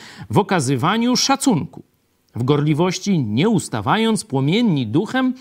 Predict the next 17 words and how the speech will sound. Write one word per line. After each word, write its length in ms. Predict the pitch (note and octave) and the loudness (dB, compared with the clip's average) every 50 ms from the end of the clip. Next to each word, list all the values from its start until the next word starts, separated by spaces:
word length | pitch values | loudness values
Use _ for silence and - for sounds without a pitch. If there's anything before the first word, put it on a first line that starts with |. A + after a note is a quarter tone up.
| - - _ _ _ _ _ _ _ | -18 -20 _ _ _ _ _ _ _
Panu 380 | - D3+ F3 G3+ G3+ G3+ G3+ | 0 0 2 2 0 0 0
służcie. 640 | G3 - - G#3+ G#3 D3 A2+ - - - - - - _ _ _ _ _ - - - - - _ - | -2 -2 -4 -2 -2 -2 -2 -2 -6 -8 -10 -16 -16 _ _ _ _ _ -20 -20 -20 -20 -14 _ 0
W 40 | |
nadziei 420 | D3 D#3+ F3+ E3 B3 D4 D4 C4+ C4+ | 2 2 4 4 2 2 2 2 2
radośni, 600 | A3+ G#3 F3+ F3 D3+ A#2 - - - E2+ D#2+ D#2+ | 2 4 4 2 0 0 -4 -8 -10 -10 -10 -4
w 80 | E2+ B2 | 0 0
ucisku 440 | - - - C4 B3 - - C#4 C4 | 0 2 2 0 -2 0 -2 -2 0
cierpliwi, 680 | - A#3 G3 D#3+ A#2+ - G#2+ G#2 F2+ E2+ G2+ G#2+ B2 | 2 2 2 2 0 -2 -6 -6 -6 -4 -2 0 2
w 60 | C#3 | 4
modlitwie 520 | D#3+ A3 C4+ C#4 F4+ E4 - - A#3+ F#3+ D#3+ | 4 4 4 2 0 -2 -2 0 2 2 2
wytrwali. 760 | B2 D#3+ E3 - - - - D#3+ D3+ B2+ A2+ A2 G#2 G2 F#2 - - - - - - - - _ | 2 0 0 -2 -6 -2 0 0 2 2 0 0 -2 -4 -4 -8 -14 -20 -20 -20 -20 -20 -20 _
Wspierajcie 800 | _ - - - - C#3+ D#3 F3 G#3 G#3+ G3+ D#3+ B2+ - C#3+ C#3 | _ -10 -10 -2 0 2 2 4 4 4 2 2 2 0 -2 -2
świętych 560 | - - - D3+ F3+ F3+ F3 D3 - C#3+ - | -2 0 0 2 2 2 2 0 0 -4 -4
w 60 | - - | -6 -4
potrzebach. 800 | - D3 D3 - - - E3+ C#3 A#2+ G2+ D#2 D2+ - - - _ _ _ _ - | -4 -4 -2 0 0 0 0 0 -2 -4 -8 -10 -12 -18 -20 _ _ _ _ -14
Okazujcie 720 | G2+ G2+ - C3 A#2+ A2+ D3 C#3+ C3 - D#3 D#3 D#3+ E3 | -14 -6 -4 -2 2 2 2 2 2 2 2 2 2 0
gościnność. 960 | D3 G#2+ E3 F#3 - - - D4 C#4+ C4 F#3+ C#3 A2+ F#2 D#2+ - - - | 0 0 0 0 0 0 2 2 4 4 4 2 0 -2 -8 -10 -14 -18